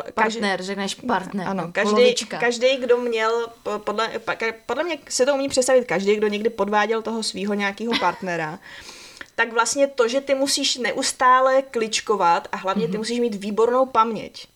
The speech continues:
Speaker 1: A musíš si,
Speaker 2: <laughs>
Speaker 1: musíš mít fakt jako vymyšlenou tu mapu toho,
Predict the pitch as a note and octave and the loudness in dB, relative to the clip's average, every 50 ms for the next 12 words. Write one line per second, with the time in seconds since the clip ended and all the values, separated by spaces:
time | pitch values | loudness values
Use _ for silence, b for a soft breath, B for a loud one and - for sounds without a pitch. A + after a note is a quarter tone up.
0 | _ _ - F#3 F#3 F#3+ - A#3 B3 B3 - - B3+ - C4+ - G3+ G3 - - | _ _ -10 -8 -6 -4 -2 -2 0 0 2 2 2 2 0 0 -4 -4 -4 -4
1 | G#3+ G#3+ G#3+ G#3 G#3+ G#3+ C4 B3+ G#3+ C4+ C#4 C#4 - - A#3+ A#3+ - - - C4 | -4 0 2 2 2 2 2 0 0 0 -2 -2 0 0 -2 0 0 -2 -2 -2
2 | - C#4 A#3+ A3 G#3+ A#3+ B3 - C4+ B3 B3+ C4 C#4 C#4 - C#4+ C4+ B3+ B3 A#3+ | -2 0 0 0 0 0 -2 -2 0 0 0 0 -2 -2 -4 -4 -2 -2 -2 -4
3 | B3 - D4 D4+ - A3+ A3+ A3 G3 E3+ D#3+ D3+ - - | -2 -6 -8 -4 -2 -2 0 0 0 0 -2 -2 -6 -10